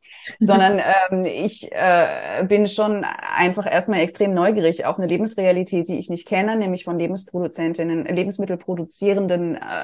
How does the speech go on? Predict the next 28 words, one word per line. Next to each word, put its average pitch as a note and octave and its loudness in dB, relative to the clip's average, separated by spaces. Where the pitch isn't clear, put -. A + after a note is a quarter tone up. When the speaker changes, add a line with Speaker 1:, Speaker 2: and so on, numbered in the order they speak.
Speaker 2:
auf E3 2
Hamburger F3 2
Stadtgebiet A3 -4
zum B3 -6
Beispiel. A#3 -2
Und F#3 -2
es F#3+ 0
war F3 4
einfach F3+ 0
eine F#3 -2
wahnsinnig F#3+ -2
tolle F#3+ 0
Recherche, F3 -4
bei F#3+ -2
der E3+ 0
wir F3 -4
wahnsinnig D#3+ -6
tolle F3 -8
Menschen E3 -8
getroffen G3+ -8
haben, G3 -4
die F#3+ -6
eben G3 -2
auch G3+ 0
aus A3+ -4
sehr G#3+ 2
unterschiedlichen G3 -2
Perspektiven. F#3 -4